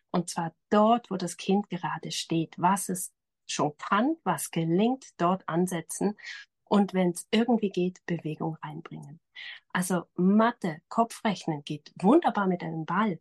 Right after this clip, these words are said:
Hin und her werfen zwischen zwei Kindern, die Aufgabe gegenseitig stellen. Da ist Spaß in der Bude und gleichzeitig unglaublich viel Lernen drin. Oder Hüpfen von Rechenwegen.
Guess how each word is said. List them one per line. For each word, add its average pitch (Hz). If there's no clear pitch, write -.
Hin 269
und 233
her 233
werfen 233
zwischen 208
zwei 185
Kindern, 226
die 202
Aufgabe 202
gegenseitig 196
stellen. 185
Da -
ist 190
Spaß -
in 226
der 220
Bude 226
und 208
gleichzeitig 196
unglaublich 220
viel 190
Lernen 180
drin. 147
Oder 220
Hüpfen 214
von 175
Rechenwegen. 165